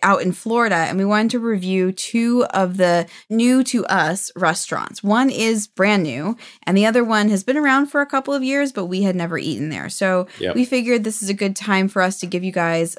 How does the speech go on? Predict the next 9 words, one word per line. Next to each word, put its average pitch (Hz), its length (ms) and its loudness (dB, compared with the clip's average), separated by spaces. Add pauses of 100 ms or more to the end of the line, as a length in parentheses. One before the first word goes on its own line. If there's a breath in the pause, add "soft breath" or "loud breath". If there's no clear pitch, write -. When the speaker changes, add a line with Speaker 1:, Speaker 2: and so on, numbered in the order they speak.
Speaker 1:
the 160 260 -2
full 277 320 -2
review. 214 580 0 (340 loud breath)
We're 196 140 0
going 208 160 2
to 196 60 2
be 196 80 -4
talking 190 460 0
about 165 580 0